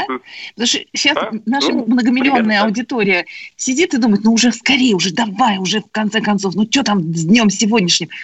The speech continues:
Speaker 1: Ну я специально подвела вас, Павел, к тем, к теме,
Speaker 2: Да.
Speaker 1: что варианты есть. Да?
Speaker 2: Вариант,
Speaker 1: Поэтому
Speaker 2: конечно, есть. И они
Speaker 1: Да.
Speaker 2: зависят во многом от нас. Мы, мы можем эти варианты выбирать. И имеем полное право на это, конечно, естественно.
Speaker 1: А теперь,
Speaker 2: Да.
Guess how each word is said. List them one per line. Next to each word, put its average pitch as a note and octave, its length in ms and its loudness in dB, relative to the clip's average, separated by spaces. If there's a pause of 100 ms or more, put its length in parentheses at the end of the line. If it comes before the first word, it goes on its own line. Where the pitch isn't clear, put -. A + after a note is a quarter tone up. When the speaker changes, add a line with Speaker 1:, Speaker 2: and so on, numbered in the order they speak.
(200)
Speaker 1:
Ну F#3 80 2
я G#3 80 4
специально B3 500 0
подвела F#3 460 -2
вас, G#3 240 -2
Павел, C3+ 400 -4
к - 140 -12 (180)
тем, G#3+ 240 0
к - 180 -10
теме, A#3 240 0
Speaker 2:
Да. A3+ 60 0
Speaker 1:
что G3+ 240 0
варианты G3 960 0 (180)
есть. G3 560 -2 (240)
Да? - 140 -2 (480)
Speaker 2:
Вариант, G#4 200 2
Speaker 1:
Поэтому C3+ 300 -2
Speaker 2:
конечно, D#3 360 -4
есть. A#2+ 520 -2
И G2 320 2
они C3 100 0
Speaker 1:
Да. D4+ 200 2
Speaker 2:
зависят E3 320 -2
во D3 60 -6
многом D#3 280 -2
от - 160 -4
нас. F3 300 -2
Мы, B2+ 280 -2
мы G3 260 0 (300)
можем E3 460 0
эти C#3+ 160 -4
варианты C3 460 -2
выбирать. A#2+ 640 -2 (160)
И F#2+ 240 -6
имеем C#3+ 240 0
полное D#3 260 -2
право G2+ 440 -2
на F#2+ 180 -6
это, - 560 -4
конечно, - 400 -4
естественно. - 440 -2
Speaker 1:
А G3 60 -8
теперь, C4 220 -4
Speaker 2:
Да. - 140 0